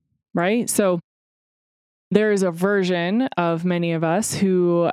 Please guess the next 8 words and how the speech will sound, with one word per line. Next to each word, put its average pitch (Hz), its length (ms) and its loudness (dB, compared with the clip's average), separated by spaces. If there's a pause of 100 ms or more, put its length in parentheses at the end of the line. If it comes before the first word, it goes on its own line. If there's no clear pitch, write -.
access 170 720 -4
fun 185 600 0
and 190 260 -2
the 185 80 -2
fun 175 380 -2
side 226 400 -2
of 196 100 0
ourselves 170 840 -2